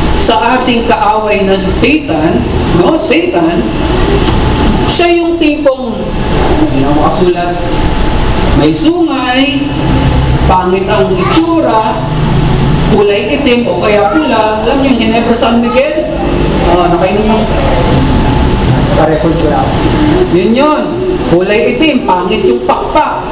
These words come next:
Sa iba, kaya mo nga lang. Click mo lang. Sige, isa pa. Baka may po. Ayan, parang ganon. Then isa pa. Ayan, ganyan tingin natin. Understanding natin, di ba, kay Satan, ang pangit ng pakpak, matulis, ganon.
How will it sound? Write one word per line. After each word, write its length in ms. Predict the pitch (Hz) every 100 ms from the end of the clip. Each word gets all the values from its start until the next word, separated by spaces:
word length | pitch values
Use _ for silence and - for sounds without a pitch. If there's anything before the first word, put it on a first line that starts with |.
| -
Sa 160 | 269
iba, 240 | 285 285 269
kaya 240 | 240 240
mo 160 | 240 226
nga 160 | 214
lang. 180 | 190 - 131 - - 196
Click 240 | 208 214
mo 140 | 202 190
lang. 260 | 170 - - - - -
Sige, 240 | 180 175 175
isa 160 | 190
pa. 160 | 165 -
Baka 180 | 160 180 185
may 180 | 190 -
po. 240 | 262 196
Ayan, 240 | 233 294
parang 240 | 262 285 311
ganon. 480 | 311 320 320 - - - - - -
Then 220 | 185 214 226
isa 160 | 269
pa. 80 | 202
Ayan, 320 | 277 320 262
ganyan 400 | 302 320 330 330
tingin 300 | 330 330 330
natin. 560 | 269 226 254 262 226 190 - - - - - -
Understanding 720 | 226 262 277 269 226 240 247
natin, 380 | 226 208 240 214
di 100 | 185
ba, 220 | 196 208
kay 100 | 202
Satan, 640 | 202 190 190 190 196 214 175 170 - - - - 170
ang 100 | 180
pangit 320 | 175 175 180 190
ng 160 | 190
pakpak, 540 | - - - 233 226 -
matulis, 640 | - 220 226 220 214 214
ganon. 540 | 190 190 220 226 165